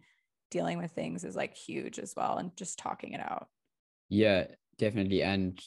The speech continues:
Speaker 2: I mean, you mentioned therapy. I never, ever thought I would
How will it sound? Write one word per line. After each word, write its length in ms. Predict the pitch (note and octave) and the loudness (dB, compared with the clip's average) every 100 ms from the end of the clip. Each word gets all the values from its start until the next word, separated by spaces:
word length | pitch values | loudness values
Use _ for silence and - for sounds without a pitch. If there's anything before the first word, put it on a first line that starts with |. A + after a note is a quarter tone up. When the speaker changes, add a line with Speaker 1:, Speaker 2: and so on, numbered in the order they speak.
| - | -2
Speaker 2:
I 60 | F#2+ | 2
mean, 160 | F#2 | 4
you 120 | F#2 F#2 | 4 4
mentioned 380 | G2 G2 F2+ | 4 4 2
therapy. 680 | G2+ F#2 F#2 F2+ E2+ E2+ - - | 6 6 6 2 2 0 -4 -4
I 640 | F2+ F#2+ F#2+ F#2+ F#2 F2 - | 2 4 6 6 4 2 -2
never, 360 | F2+ F#2 G2+ G2+ - | -2 4 6 4 2
ever 220 | F#2+ G2 | 2 0
thought 340 | - F#2 F2+ | 2 0 2
I 120 | F2+ | 0
would 280 | F2+ F2 D#2+ | 0 0 -4